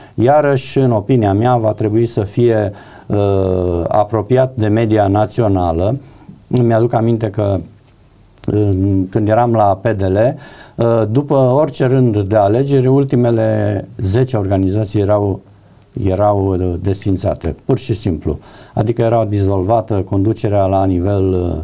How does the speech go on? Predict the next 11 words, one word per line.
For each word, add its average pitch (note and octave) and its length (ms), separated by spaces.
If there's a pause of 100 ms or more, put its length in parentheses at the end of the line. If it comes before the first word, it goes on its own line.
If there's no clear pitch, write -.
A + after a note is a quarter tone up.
(260)
județean G2 640
și C3 200
re-, A#2 580 (140)
uh, G#2+ 60 (400)
luat A2 460
totul F#2+ 500 (400)
de G2+ 140
la F#2 160
capăt. E2 460
Uh, F2 100 (1500)
uh, F2 460